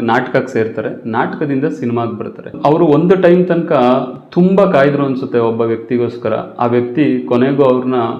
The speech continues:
ಅವ್ರ ಹತ್ರ ಬರ್ಲೇ ಇಲ್ಲ ಅಂತ ಅನ್ಸುತ್ತೆ. ಲೀಲಾವತಿ ಅಮ್ರವರು ಈ ಪುಸ್ತಕ ಬರೆಯೋ ತನಕ ತುಂಬಾ ಕೊರಗಿದ್ರು ಅಂತ ಅನ್ಸುತ್ತೆ ಈ ರಾಜಲೀಲಾ ವಿನೋದ ಪುಸ್ತಕ ಬರೆಯೋ ತನಕ. ಈ ಪುಸ್ತಕ ಬರೆದ ಮೇಲೆ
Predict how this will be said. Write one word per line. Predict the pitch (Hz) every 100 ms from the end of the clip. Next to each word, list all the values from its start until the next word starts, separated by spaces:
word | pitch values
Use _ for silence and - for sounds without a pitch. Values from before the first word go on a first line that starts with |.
| - - -
ಅವ್ರ | 120 120
ಹತ್ರ | 135
ಬರ್ಲೇ | 123 113 117 127
ಇಲ್ಲ | 120
ಅಂತ | 113 110 -
ಅನ್ಸುತ್ತೆ. | 120 - - -
ಲೀಲಾವತಿ | 139 175 196 190 180
ಅಮ್ರವರು | 175 156 156 151 131 123 - - 147
ಈ |
ಪುಸ್ತಕ | 147 147 139 -
ಬರೆಯೋ | 170 165 156
ತನಕ | 151 147
ತುಂಬಾ | 151 151 156 170
ಕೊರಗಿದ್ರು | 175 127 123 143 139 131
ಅಂತ | 127 123
ಅನ್ಸುತ್ತೆ | 113 107 117 - 113 - 127
ಈ | 123
ರಾಜಲೀಲಾ | 123 123 127 127 123
ವಿನೋದ | 117 117 113
ಪುಸ್ತಕ | 113 117 - -
ಬರೆಯೋ | 120 120 110
ತನಕ. | 113 113 - - 156
ಈ | 151
ಪುಸ್ತಕ | 151 151 - 196
ಬರೆದ | 185 143 139
ಮೇಲೆ | 147 160 147 120 131 -